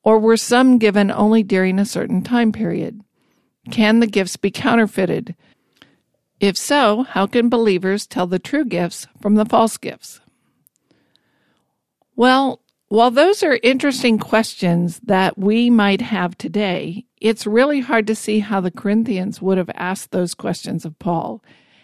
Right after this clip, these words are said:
And if we start there, we will very likely miss Paul's point and come away with answers that Paul never intended.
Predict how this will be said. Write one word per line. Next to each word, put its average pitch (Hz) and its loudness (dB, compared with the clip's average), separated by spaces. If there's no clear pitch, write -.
And 208 2
if 254 2
we 311 0
start 226 0
there, 165 -8
we 233 4
will 247 4
very 262 2
likely 208 0
miss 190 0
Paul's 202 -4
point 190 -2
and 196 -2
come 277 -2
away 226 2
with 190 0
answers 208 -2
that - -6
Paul 208 0
never 180 -2
intended. 170 -4